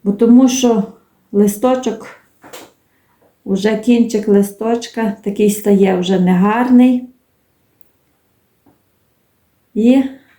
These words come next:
і сам листочок сюди такий він уже не дуже. Ну, не знаю, чи щось получиться у мене з цією орхідейкою, чи не получиться, чи дасть мені ця орхідейка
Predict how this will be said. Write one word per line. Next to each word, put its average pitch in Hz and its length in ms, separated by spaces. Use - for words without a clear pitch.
і 202 100
сам 233 300
листочок 233 640
сюди 208 320
такий 190 380
він 180 280
уже 180 340
не 180 160
дуже. 180 460
Ну, 254 260
не 233 160
знаю, 196 520
чи 233 140
щось 269 200
получиться 254 680
у 247 40
мене 247 320
з 247 120
цією 240 320
орхідейкою, 214 760
чи 190 140
не 185 100
получиться, 220 680
чи 202 180
дасть 226 400
мені 247 400
ця 233 180
орхідейка 233 800